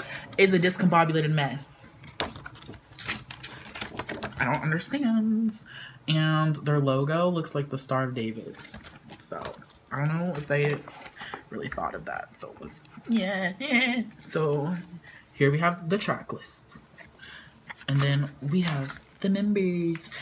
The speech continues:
My two biases are unbin-, unbin-, ship, ship name, Unwoo and Moonbin. They are the ones that stood out to me the most in the teasers and everything.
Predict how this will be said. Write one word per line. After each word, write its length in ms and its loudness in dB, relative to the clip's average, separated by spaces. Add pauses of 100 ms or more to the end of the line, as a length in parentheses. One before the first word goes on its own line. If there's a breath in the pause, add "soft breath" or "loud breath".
(140 loud breath)
My 140 4
two 240 4
biases 560 6
are 260 4
unbin-, 600 2 (500)
unbin-, 640 4 (260)
ship, 540 4
ship 300 8
name, 440 4 (380 loud breath)
Unwoo 800 8 (120)
and 220 6
Moonbin. 920 4 (380 loud breath)
They 140 4
are 200 4
the 260 0
ones 220 2
that 100 -2
stood 160 0
out 140 8
to 120 -2
me 60 2
the 100 2
most 360 0
in 60 2
the 100 4
teasers 400 2
and 160 2
everything. 1300 0